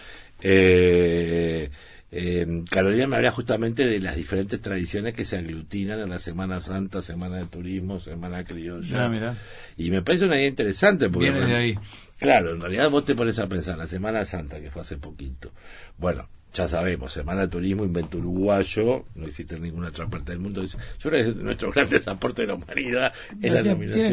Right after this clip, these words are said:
Speaker 2: tiene la cuestión del laicismo, ¿no? Cuando,
Speaker 1: Claro, que
Speaker 2: cuando,
Speaker 1: tiene que
Speaker 2: cuando,
Speaker 1: ver con,
Speaker 2: claro.
Speaker 1: exactamente, con el proceso de, de, de, de secularización y, y ese modelo laico, eh, bastante radical que, que se instala durante el vallismo y que va a suplantar varios feriados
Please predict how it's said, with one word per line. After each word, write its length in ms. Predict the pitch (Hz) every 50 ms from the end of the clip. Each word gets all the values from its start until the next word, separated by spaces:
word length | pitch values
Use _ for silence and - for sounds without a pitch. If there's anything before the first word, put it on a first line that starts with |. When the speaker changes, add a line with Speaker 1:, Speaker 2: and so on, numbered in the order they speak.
| 117 -
Speaker 2:
tiene 140 | - 135 135
la 100 | 131 127
cuestión 260 | 135 135 131 196 208
del 140 | 196 143 120
laicismo, 580 | 113 107 101 - 185 185 170 127 95 92 98 104
¿no? 200 | 123 151 165 165 147 117
Cuando, 200 | 117 117 117 120
Speaker 1:
Claro, 140 | 120 185 -
que 80 | 85 -
Speaker 2:
cuando, 0 |
Speaker 1:
tiene 180 | - 98 107 113
que 40 | 113
Speaker 2:
cuando, 280 | - 143 135 139 143
Speaker 1:
ver 240 | 147 151 156 160 160
con, 340 | 156 170 170 165 151 127 -
Speaker 2:
claro. 180 | - 120 113 113
Speaker 1:
exactamente, 640 | - - 117 113 113 117 107 104 104 95 87 87
con 160 | 78 85 85
el 100 | 85 80
proceso 500 | 73 85 85 80 - 98 92 92 110 110
de, 320 | 110 107 107 107 107 107 104 101
de, 320 | 101 101 101 98 95 95 92
de, 280 | 95 95 92 95 95
de 180 | 87 87 90 85
secularización 1400 | - - 113 101 92 - 101 101 104 107 104 104 107 98 - - 120 113 113 - 131 135 139 143 165 180 180
y, 180 | 147 104 65 - - - - - - - - -
y 120 | - 71 73
ese 200 | 71 - 87 82
modelo 440 | 90 90 90 92 92 92 98 95
laico, 920 | 95 98 101 98 98 101 98 95 101 - 85 85 85 82 78 71 67 64 - - - - - - - - - - - - -
eh, 120 | - 65 65
bastante 440 | 73 76 71 - 95 87 87 101 98
radical 720 | 92 95 92 98 101 101 101 - 117 113 117 127 135 131 120
que, 220 | - 90 71 69 71
que 160 | - - 67
se 120 | - -
instala 420 | 82 73 69 78 85 87 90 87 85
durante 720 | 85 82 85 80 78 71 - 85 76 76 76 73 69 69
el 100 | 82 80
vallismo 580 | 87 101 101 - - 110 104 101 113 135 151 -
y 120 | - 98 90
que 140 | 101 95
va 120 | 85 90 95
a 20 | 95
suplantar 720 | - - 123 117 127 127 117 117 110 120 117 120 123 113
varios 320 | 113 107 107 113 117 113
feriados 640 | - 113 101 101 104 104 101 98 95 90 90 78